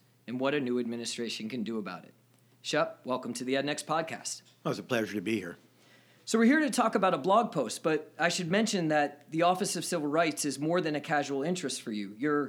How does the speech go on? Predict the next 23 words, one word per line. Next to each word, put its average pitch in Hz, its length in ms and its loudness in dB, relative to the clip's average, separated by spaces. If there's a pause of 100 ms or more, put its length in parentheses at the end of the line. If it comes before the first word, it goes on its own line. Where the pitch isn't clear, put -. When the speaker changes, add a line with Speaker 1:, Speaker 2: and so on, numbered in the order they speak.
Speaker 1:
currently 135 340 -2
working 156 360 -2
on 151 100 0
a 131 40 -4
book 151 340 -2
on 143 100 -2
the 135 80 -2
regulation 143 640 -2
of 135 120 -4
gender 160 360 0
equality 120 560 -4
in 120 120 -6
education 117 720 -8 (200)
under 131 240 -4
Title 127 300 -4
nine, 123 560 -2
in 135 140 -6
which 143 200 -2
O 131 120 -2
C 127 180 -4
R 127 160 -2
looms 123 340 -2
large. 139 480 -2